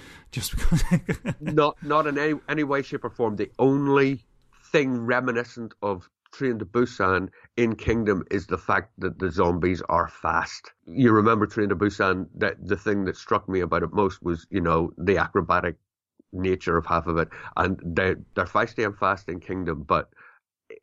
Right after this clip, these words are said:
Speaker 2: it's, it's just in Kingdom too, rather than it being a takeoff because of Train to Busan. Um, it's completely separate, completely different. I think we should see more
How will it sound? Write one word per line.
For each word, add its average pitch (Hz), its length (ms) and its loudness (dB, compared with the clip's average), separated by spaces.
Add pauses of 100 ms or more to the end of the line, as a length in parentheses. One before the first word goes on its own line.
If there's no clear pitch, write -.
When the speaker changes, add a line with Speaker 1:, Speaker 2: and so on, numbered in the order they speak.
(120)
Speaker 2:
it's, 107 320 -2
it's 90 240 -6
just 98 420 2 (640)
in 90 160 -2
Kingdom 87 480 0
too, 85 300 2
rather 82 420 2
than 80 400 -2 (300)
it 90 120 -8
being 82 220 0
a 80 40 -2
takeoff 85 540 2
because - 300 -4
of 82 140 -2 (240)
Train 76 180 2
to 76 80 0
Busan. 76 360 2 (280)
Um, 76 340 0
it's 95 220 -2
completely 92 640 0
separate, 80 380 -4
completely 85 480 -2
different. 78 340 -2 (240)
I 90 160 2
think 92 340 -4
we 87 140 -6
should - 240 -14
see 90 240 -4
more 85 540 2